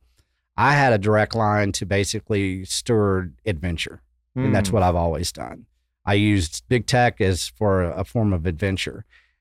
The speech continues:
Speaker 1: I always had a cowboy spirit in there. You know, I never bought into the, the basically, <laughs> you know, I didn't go to college. I used to go to U T and I'd just go to classes just 'cause I wanted to.
Speaker 2: Yeah.
Speaker 1: So that's a cowboy spirit. It's like, "Screw you. I'm gonna leverage you. You think you're leveraging me? No,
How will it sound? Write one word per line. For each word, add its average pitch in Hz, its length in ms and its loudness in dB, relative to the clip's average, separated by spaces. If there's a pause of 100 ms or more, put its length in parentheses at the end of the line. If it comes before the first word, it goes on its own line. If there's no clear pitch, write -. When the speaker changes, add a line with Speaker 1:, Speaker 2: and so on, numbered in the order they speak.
(160)
Speaker 1:
I 107 60 0
always 110 240 4
had 104 180 4
a 85 40 -2
cowboy 87 440 -6
spirit 92 420 -4
in 73 120 -14
there. - 320 -16 (160)
You 110 80 -2
know, 98 80 2
I 90 100 0
never 104 240 2
bought 92 400 2
into 92 500 0
the, 85 320 -8
the 101 100 -6
basically, 95 520 -2
<laughs> 123 720 -2
you 120 80 0
know, 110 80 4
I 101 80 4
didn't 110 200 2
go 113 120 4
to 101 160 2
college. 110 540 2
I 92 60 4
used 101 180 0
to 98 80 -10
go 101 180 2
to 92 80 0
U 95 220 0
T 110 400 2
and 95 100 0
I'd 95 140 0
just 92 180 -4
go 98 140 0
to 87 80 -2
classes 98 520 -2
just - 220 -8
'cause 92 120 -4
I - 20 0
wanted 87 360 -2
to. - 140 -12 (220)
Speaker 2:
Yeah. 113 240 2 (180)
Speaker 1:
So - 120 -4
that's 151 160 2
a - 40 -6
cowboy 101 400 2
spirit. 123 440 0
It's 90 80 -6
like, 90 120 -6
"Screw 139 300 -2
you. 87 260 -2
I'm 98 140 -2
gonna 131 120 2
leverage 123 500 2
you. 120 440 2 (520)
You 113 80 -4
think 127 240 0
you're 131 100 4
leveraging 131 540 4
me? 151 240 4
No, 117 160 2